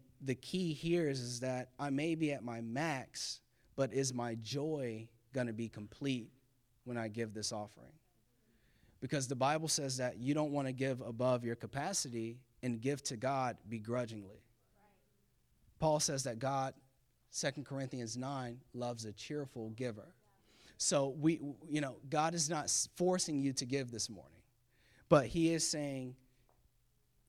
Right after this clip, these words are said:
your full hand represents the fact that you trust me and you take joy in giving to me and pushing the kingdom forward. So a full hand is a representation of full faith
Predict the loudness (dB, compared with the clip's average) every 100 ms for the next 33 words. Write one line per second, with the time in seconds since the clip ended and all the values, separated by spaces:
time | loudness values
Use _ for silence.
0 | _ 2 4 4 4 6 6 4 2 2
1 | 2 2 0 -2 -4 -4 -6 -8 -4 -4
2 | -4 -8 -6 -6 -6 -2 2 2 0 -2
3 | -8 -8 -16 _ _ _ _ _ _ _
4 | _ _ _ _ -2 2 4 2 0 -2
5 | -4 -6 -6 -4 -4 -4 -4 -6 -6 -2
6 | 0 0 -2 -4 -8 -8 -10 -14 -10 -8
7 | -8 -6 -8 -6 -8 -8 -10 -10 -8 -8
8 | -10 -14 -14 -14 -16 -20 _ _ _ _
9 | _ _ _ _ -12 -2 2 2 4 4
10 | 4 2 2 2 0 -2 -2 -2 -4 -4
11 | -4 -4 -6 -8 0 4 4 4 2 2
12 | 2 -2